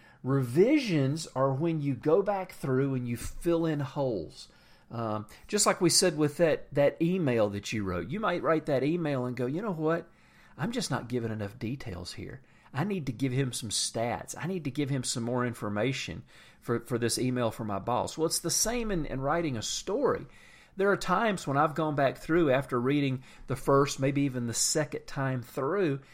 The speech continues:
and realized, "You know what? I just didn't provide enough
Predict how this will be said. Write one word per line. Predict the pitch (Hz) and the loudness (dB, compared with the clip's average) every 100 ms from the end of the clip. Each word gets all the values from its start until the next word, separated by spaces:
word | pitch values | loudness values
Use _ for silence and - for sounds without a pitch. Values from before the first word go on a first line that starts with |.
| - - | -20 -8
and | 123 151 | -2 0
realized, | 170 156 143 135 | 0 -2 -2 -4
"You | |
know | 185 208 | -4 -4
what? | 180 190 190 | -2 -4 -6
I | - 117 - | -10 -12 -12
just | - 170 180 190 - 123 - | -8 -2 -2 -2 -6 -10 -4
didn't | 151 - 151 | -4 -2 -6
provide | - 123 113 110 123 117 | -6 -8 -6 -4 -2 -4
enough | 110 107 | -4 -4